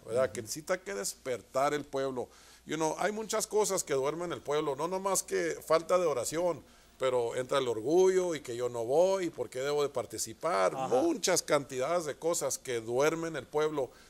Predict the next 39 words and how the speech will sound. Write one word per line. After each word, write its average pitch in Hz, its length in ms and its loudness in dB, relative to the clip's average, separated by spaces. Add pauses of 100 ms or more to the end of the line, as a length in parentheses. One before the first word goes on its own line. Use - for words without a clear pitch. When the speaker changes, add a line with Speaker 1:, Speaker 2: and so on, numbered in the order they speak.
(120)
Speaker 1:
que, 117 140 -6 (220)
que - 140 -12 (240)
a 131 180 -2
causar 147 440 2
que 151 160 0
a 135 180 -2
venir 123 320 -4
a 160 140 0
perturbar, 135 540 -2
a 135 100 0
perjudicar, 120 680 -6
¿verdad? 131 300 -2
Que 117 120 -6
el 101 60 -10
pueblo 135 300 -2
se 143 160 -2
levante 131 600 0 (260)
y 110 120 -12
empiece 120 340 -4
a 143 80 -4
clamar. 147 400 2
Ahorita, 135 500 0
eh, 120 320 -10 (280)
en, 113 180 -14
en 107 80 -10
el 104 120 -12
corte 147 360 2
mencionó 123 380 -4
algo 143 180 0
bien 143 140 0
importante 131 600 -4
también 123 400 -6
el 139 100 -8
hermano 123 560 -4 (460)
Boya, 165 300 8
¿verdad? 160 200 2
Acerca 151 460 0
de 127 480 -4 (760)
Zerubabel. 113 720 -4